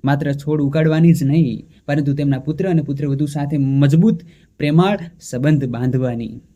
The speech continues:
તેમને સમજાયું કે ઘર દિવાલોથી નહીં, પરંતુ સંબંધો અને પરસ્પર પ્રેમના સમન્વયથી બને છે. આજે તેમના પુત્ર અને પુત્રવધુ સાથેના સંબંધો ખૂબ જ સૌહાર્દપૂર્ણ બની ગયા હતા.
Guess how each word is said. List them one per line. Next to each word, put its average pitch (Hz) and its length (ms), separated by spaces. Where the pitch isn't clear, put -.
તેમને 147 220
સમજાયું 156 500
કે 156 80
ઘર 165 260
દિવાલોથી 160 520
નહીં, 175 320
પરંતુ 160 320
સંબંધો 165 560
અને 147 140
પરસ્પર 160 500
પ્રેમના 156 500
સમન્વયથી 151 840
બને 123 340
છે. - 240
આજે 143 220
તેમના 131 240
પુત્ર 151 260
અને 147 120
પુત્રવધુ 147 520
સાથેના 147 480
સંબંધો 165 540
ખૂબ 196 300
જ 139 120
સૌહાર્દપૂર્ણ 160 800
બની 160 300
ગયા 135 220
હતા. 120 420